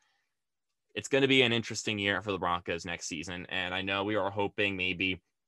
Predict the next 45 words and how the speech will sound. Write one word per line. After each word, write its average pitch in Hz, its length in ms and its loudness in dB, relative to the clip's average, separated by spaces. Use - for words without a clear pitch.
going 104 180 4
into 95 100 0
the 90 80 -4
year 92 220 2
that 101 100 2
it - 20 -2
was 90 100 -4
just - 180 -10
the 101 80 -4
year 95 300 0
to 98 140 0
evaluate 92 480 2
Drew 90 180 -10
Lock. 85 300 -4
We 98 120 -2
didn't 101 160 -2
even 98 200 -4
really 92 360 -6
get 82 340 -2
that 76 440 -4
to, 80 340 -6
to 90 100 -10
its 78 120 -12
full 87 200 -4
extent. 73 460 -8
So 69 320 -8
get 147 140 4
to 143 80 6
evaluate 110 480 8
him 101 80 6
a 98 60 0
little 95 240 4
bit, 98 340 0
but 90 300 2
all 113 280 8
in 98 60 8
all, 92 320 8
this, 110 280 2
th-, 123 220 6
this 127 200 6
is 127 160 4
one 123 220 6
of 107 160 2
the, 107 240 6
uh, 92 280 8